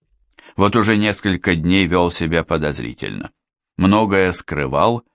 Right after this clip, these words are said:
и теперь чувствовал странное облегчение. Мне было нужно с кем-то поговорить. Она взяла фальшивый документ, над которым я трудился. "Это же для проникновения куда-то",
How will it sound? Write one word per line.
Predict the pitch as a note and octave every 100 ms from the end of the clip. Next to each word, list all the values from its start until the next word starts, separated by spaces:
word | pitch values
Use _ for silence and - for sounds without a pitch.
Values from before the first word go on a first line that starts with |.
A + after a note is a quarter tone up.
| _ _ _ -
и | F2+
теперь | G2+ D3 D#3+
чувствовал | - C#3 - A#2+ A2+ A2+ G#2+
странное | - - G2+ A2 A2+ A2 G#2
облегчение. | F#2 F2 - - A1 G1+ G1+ _ _ _ _ _ _ _ -
Мне | F#2+ G#2+
было | G2 G#2+ G#2
нужно | G#2 A2 F2+ F#2 E2
с |
кем-то | - E2 D#2+ - D#2+ -
поговорить. | E2 D2+ D2 B1 G1+ - _ _ _ _ _ _ _ -
Она | - G#2+ F3+
взяла | D#3+ D3 C#3+ C#3+
фальшивый | G#2 G2 - F2+ D#2+
документ, | D2 - C#2+ D#2+ F#2+ -
над | F2+ D2+
которым | - D2 E2+ E2+ D#2
я | D2 C#2
трудился. | C2+ C2 - - - - - _ _ _ _ _ _ _ _ _ _
"Это | F2+ G2+ - B2
же | A#2 C3 A2+
для | E2+ A#2
проникновения | - G#2 A2 G#2 A#2+ A#2+ B2 G3+ G3+ A#2 F2 D#2
куда-то", | - A2+ C3 A#1 B1 -